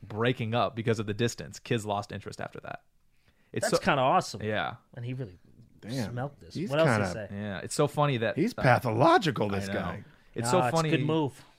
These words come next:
Speaker 3: Yeah.
Speaker 1: Um, it's so funny that when that was the only story that popped into my head when you guys were talking about lies. I had my wife listen to the episode, and she nearly passed out when she heard my, uh, heard my name, which, which
Speaker 2: <laughs>
Speaker 1: Will pronounced perfectly, by the way.
Speaker 2: Oh, nice.
Speaker 3: Boom. How do you say it?
Speaker 1: Uh, well, now I'm gonna fuck it up probably.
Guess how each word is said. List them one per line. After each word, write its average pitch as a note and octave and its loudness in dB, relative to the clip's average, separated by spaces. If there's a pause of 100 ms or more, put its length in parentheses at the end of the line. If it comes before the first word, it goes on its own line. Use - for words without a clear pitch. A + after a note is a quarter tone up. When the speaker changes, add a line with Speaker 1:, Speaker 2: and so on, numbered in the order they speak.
(340)
Speaker 3:
Yeah. G2+ -10 (800)
Speaker 1:
Um, C3 0
it's - -8
so E3 4
funny D#3 0
that B2 0
when B2 -2 (200)
that B2+ 0
was B2+ -2
the B2 -4
only B2+ -2
story B2 0
that A2 -2
popped G#2+ 0
into G#2+ -4
my G2 -2
head A#2 0
when G#2 -6
you G#2 -4
guys G2+ -2
were G2 -12
talking G2+ -6
about E2+ -8
lies. E2 -8
I G2 -4
had G#2 -4
my G2 -4
wife A#2 0
listen A2 -2
to G2 -6
the G2 -2
episode, G2+ -8
and G2 -12
she G2 -10
nearly G2 -6
passed - -2
out G2 0
when F2+ -8
she F2 -12
heard F#2 -8
my, B1 -10
uh, D#2 -10
heard G2+ -6
my F2+ -8
name, F2 -10 (120)
which, C3 4
which C3 4
Speaker 2:
<laughs> - -
Speaker 1:
Will D3+ 8
pronounced C#3+ 0
perfectly, D#3 2
by F2+ -2
the E2+ -6
way. F2+ -4 (100)
Speaker 2:
Oh, C4 6
nice. C#4+ 6
Speaker 3:
Boom. A#2 6
How A2 -2
do B2+ 4
you B2 2
say D3 0
it? - -6 (300)
Speaker 1:
Uh, G2+ -4 (100)
well, A#2+ -4
now C3 6
I'm A#2+ 2
gonna G#2+ -8
fuck G#2+ -6
it G#2 -2
up - -4
probably. G2 0